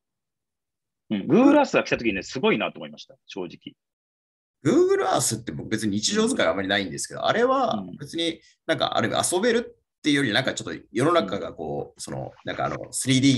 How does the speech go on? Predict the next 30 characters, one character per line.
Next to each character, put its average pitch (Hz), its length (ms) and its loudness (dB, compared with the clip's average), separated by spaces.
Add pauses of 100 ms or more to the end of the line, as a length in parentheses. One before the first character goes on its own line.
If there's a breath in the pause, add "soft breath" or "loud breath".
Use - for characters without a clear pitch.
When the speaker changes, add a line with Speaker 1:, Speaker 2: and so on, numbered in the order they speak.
Speaker 2:
ー 123 60 -10
っ - 60 -20
ぽ 139 100 -4
く - 80 -8
見 101 120 0
え 135 80 4
る 104 80 0
み 82 80 -12
た 64 80 -8
い 64 40 -6
な 67 60 -10
も 69 80 -10
の 67 60 -10
で 69 60 -10
い 69 60 -8
い、 - 20 -8
い - 260 -14
い - 40 -10
で - 40 -10
す - 140 -8
よ - 60 -20
ね、 - 200 -8 (100)
Google 71 200 -8
Earth - 220 -12
っ - 40 -20
て。 - 180 -18 (160)
Speaker 1:
そ 254 140 0
う 233 40 0
そ 214 120 -2
う、 139 60 -2